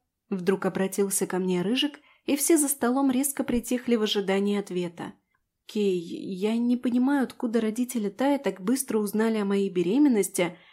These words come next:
и о том, что Димитриан хочет стать моим мужем. Ты сказал, что эта новость разлетелась уже по всей планете со скоростью ветра. Но как?»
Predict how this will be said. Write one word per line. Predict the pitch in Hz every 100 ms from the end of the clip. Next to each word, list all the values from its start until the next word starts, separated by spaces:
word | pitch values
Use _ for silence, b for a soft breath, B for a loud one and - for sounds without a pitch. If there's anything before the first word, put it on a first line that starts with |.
| B
и | 190
о | 202
том, | 196 240 262
что | -
Димитриан | 202 208 196 180 180 240
хочет | - 214 202 -
стать | - 190
моим | 202 220 226
мужем. | 208 175 175 165 - _ _ _ -
Ты | 196
сказал, | 196 190 175 202
что | 240 -
эта | 190 180
новость | 180 214 254 247
разлетелась | - 180 190 175 240 247 -
уже | 180 185
по | 175
всей | 175 220
планете | 226 254 262 247 196 170 170 b b
со | - 202
скоростью | - 196 185 -
ветра. | 214 208 175 - - _ _
Но | 190 202
как?» | 202 269 196 -